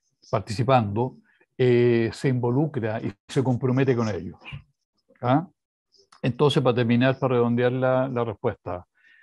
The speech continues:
es altamente probable que hayan, eh, similitudes, pero hay especificidades también.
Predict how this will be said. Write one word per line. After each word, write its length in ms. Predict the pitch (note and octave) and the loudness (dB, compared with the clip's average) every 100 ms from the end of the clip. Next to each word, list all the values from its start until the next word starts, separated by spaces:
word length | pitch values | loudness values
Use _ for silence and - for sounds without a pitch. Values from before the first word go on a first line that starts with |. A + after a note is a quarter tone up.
| _ _ - | _ _ 0
es 100 | C3+ | 2
altamente 460 | C#3 D3+ D3 D3+ | 2 0 0 -2
probable 560 | C#3 C#3+ B2+ C3 C3+ A#2 | 0 2 2 2 0 0
que 180 | B2 B2 | 2 4
hayan, 500 | B2+ B2 C3 C3+ C#3+ | 4 4 2 0 -2
eh, 220 | B2 A2 | -2 -2
similitudes, 800 | - B2+ A2+ A2+ C#3 G2+ F2 F#2+ _ _ - | -4 -4 -4 -4 -4 -6 -8 -14 _ _ -2
pero 480 | B2+ B2+ C3+ C#3+ - | 2 4 4 2 -2
hay 180 | - A#2+ | 0 0
especificidades 880 | A2+ A#2+ - B2 A2 - A2+ A2+ G2+ | 0 -2 -6 -6 -6 -2 0 2 0
también. 460 | G2+ F#2+ E2 D#2+ | -4 -8 -10 -14